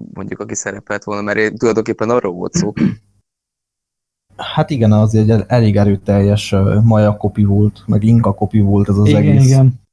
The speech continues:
Speaker 2: setting.
Speaker 3: De ez a, ez a hideg, ö, sokkal jobban tett szerintem. Tehát én nem tudom elképzelni egy ilyen, egy ilyen, ö, így jelen,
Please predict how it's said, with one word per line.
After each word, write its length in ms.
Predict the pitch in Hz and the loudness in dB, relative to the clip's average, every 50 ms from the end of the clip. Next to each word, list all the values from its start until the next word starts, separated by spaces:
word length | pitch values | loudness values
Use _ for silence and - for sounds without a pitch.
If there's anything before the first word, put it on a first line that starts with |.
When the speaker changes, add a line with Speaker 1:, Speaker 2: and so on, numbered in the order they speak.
| _ _ - - | _ _ -6 -2
Speaker 2:
setting. 200 | - 120 131 131 | 0 0 2 2
Speaker 3:
De 400 | 156 151 123 120 123 120 - - - - - - - | 2 4 4 4 2 0 -2 -6 -14 -20 -20 -20 -12
ez 240 | - - 160 151 139 | -4 0 0 2 4
a, 320 | 151 151 151 151 151 160 | 4 4 4 4 4 2
ez 100 | - 139 | 2 2
a 220 | 139 143 143 143 143 | 2 4 4 4 4
hideg, 460 | 131 147 156 147 139 131 123 113 117 | 4 4 4 4 4 2 2 0 -2
ö, 40 | 131 120 127 127 _ _ _ _ _ _ _ _ _ _ _ _ _ _ _ | -4 -2 -4 -4 _ _ _ _ _ _ _ _ _ _ _ _ _ _ _
sokkal 160 | - - 123 | -6 -2 0
jobban 200 | 113 110 107 113 - - | 2 2 0 0 -4 -4
tett 160 | 117 113 - | -6 -6 -6
szerintem. 500 | - - 117 113 110 110 110 113 107 107 | -6 -6 -4 -2 -2 0 0 0 -2 -2
Tehát 160 | - 123 117 | -2 -2 0
én 80 | 131 131 | 2 2
nem 140 | 139 135 | 2 2
tudom 280 | 127 135 127 123 117 117 | 2 2 2 2 2 2
elképzelni 500 | 113 110 110 123 113 113 120 113 113 113 | 0 0 0 -2 -2 0 2 2 4 4
egy 120 | 117 113 | 4 4
ilyen, 240 | 117 120 117 117 113 - - _ _ _ _ | 2 2 2 2 0 -4 -14 _ _ _ _
egy 180 | - 123 117 117 | -2 0 2 4
ilyen, 280 | 117 120 117 117 117 | 4 4 4 4 4
ö, 200 | 120 120 120 117 117 - _ _ _ | 4 4 4 2 2 -2 _ _ _
így 200 | - 139 127 123 | -2 0 2 4
jelen, 440 | 131 135 127 123 120 117 117 - _ | 4 4 4 2 2 0 -2 -6 _